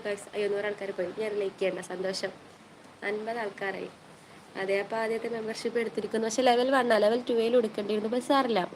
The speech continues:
അത് നമ്മൾ കണ്ടീഷനിൽ പറഞ്ഞില്ലല്ലോ. അപ്പൊ നമുക്ക് ഒരു മെമ്പർഷിപ്പ് ആയിരിക്കുന്നു. കെ കെ. നമുക്ക് അടുത്തത് ആരാ നോക്കട്ടോ. അപ്പൊ അയാൾ ഒരു ആയിരം രൂപക്ക് ആയിരം രൂപ നേടിയിരിക്കുന്നു ഗൈസ്. ഇനി അടുത്ത ആയിരം രൂപ വിന്നർ ആരാണ് നോക്കാം.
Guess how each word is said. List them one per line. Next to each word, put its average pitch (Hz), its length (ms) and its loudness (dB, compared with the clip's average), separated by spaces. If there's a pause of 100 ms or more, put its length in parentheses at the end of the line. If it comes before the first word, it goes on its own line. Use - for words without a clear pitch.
അത് 220 100 -2
നമ്മൾ 233 140 2
കണ്ടീഷനിൽ 220 460 2
പറഞ്ഞില്ലല്ലോ. 196 440 2
അപ്പൊ 233 180 0 (560)
നമുക്ക് 214 320 2
ഒരു 233 360 4
മെമ്പർഷിപ്പ് 208 640 -2 (140)
ആയിരിക്കുന്നു. 190 680 2 (1160)
കെ 214 120 0 (140)
കെ. 180 100 2 (320)
നമുക്ക് 220 340 2
അടുത്തത് 208 340 2
ആരാ 196 200 4
നോക്കട്ടോ. 185 500 2 (3500)
അപ്പൊ 208 140 4
അയാൾ 208 320 6
ഒരു 247 100 6
ആയിരം 220 300 6
രൂപക്ക് 214 380 2
ആയിരം 214 400 6
രൂപ 226 180 6
നേടിയിരിക്കുന്നു 196 580 2
ഗൈസ്. 180 680 -2
ഇനി 220 100 4
അടുത്ത 214 260 2
ആയിരം 214 240 4
രൂപ 214 180 2
വിന്നർ 214 300 2
ആരാണ് 185 420 2
നോക്കാം. 180 360 0